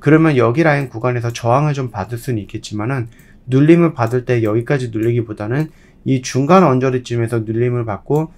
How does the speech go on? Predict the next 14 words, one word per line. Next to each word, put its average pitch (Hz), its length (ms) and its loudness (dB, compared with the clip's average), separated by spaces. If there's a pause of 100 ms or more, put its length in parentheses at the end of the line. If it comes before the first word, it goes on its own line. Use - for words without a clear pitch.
(200)
다시 117 200 -4
한번 143 200 -2
이렇게 117 260 -6
돌아서, 120 560 -4 (300)
돌아서 135 360 0
나올 113 300 -2
수 120 160 -6
있는 101 280 -8 (260)
그런 117 340 -2
흐름이 190 380 2
연출될 113 420 -2
가능성이 107 460 -6
있거든요. 98 440 -12
그런 117 360 -4